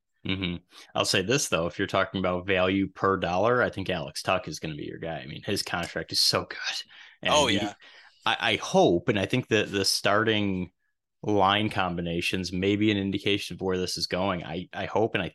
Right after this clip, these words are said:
Speaker 1: think Granato's plan is to use him as almost a floater to,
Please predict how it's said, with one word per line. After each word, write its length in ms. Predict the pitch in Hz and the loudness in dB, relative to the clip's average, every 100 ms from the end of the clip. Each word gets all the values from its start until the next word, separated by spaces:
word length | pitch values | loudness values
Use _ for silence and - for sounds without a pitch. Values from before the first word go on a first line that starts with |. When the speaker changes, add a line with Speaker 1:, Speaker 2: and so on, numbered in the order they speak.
| - | -2
Speaker 1:
think 300 | 117 107 - _ | -2 -2 -6 _
Granato's 480 | - 98 98 101 - | -4 -2 0 -2 -4
plan 360 | - 101 98 | -2 0 2
is 140 | 98 - | 0 -4
to 80 | 82 | -6
use 360 | 87 101 101 | -2 -2 0
him 300 | - 98 98 | 0 2 2
as 500 | 90 92 85 87 - - - - - - _ _ | 0 0 0 -2 -6 -10 -20 -20 -20 -20 _ _
almost 400 | - 110 185 175 | -4 0 0 -2
a 60 | 82 | -6
floater 840 | - - 87 90 127 92 80 80 | -6 -4 0 4 4 2 -2 -6
to, 380 | - 104 95 95 | -4 -2 0 -2